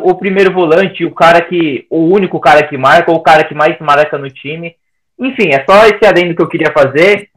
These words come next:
A gente fechou aqui nossa seleção da Champions.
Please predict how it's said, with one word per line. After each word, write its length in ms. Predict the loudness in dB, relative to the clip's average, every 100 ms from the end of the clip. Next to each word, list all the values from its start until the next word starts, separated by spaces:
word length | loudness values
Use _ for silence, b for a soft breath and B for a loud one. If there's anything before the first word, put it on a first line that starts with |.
| _ _ -6
A 80 | -6
gente 140 | -4
fechou 300 | -2 0 2
aqui 180 | 2 0
nossa 200 | -4 -6
seleção 320 | -4 -4 -4 -4
da 100 | -4
Champions. 540 | -4 -4 -4 -4 -4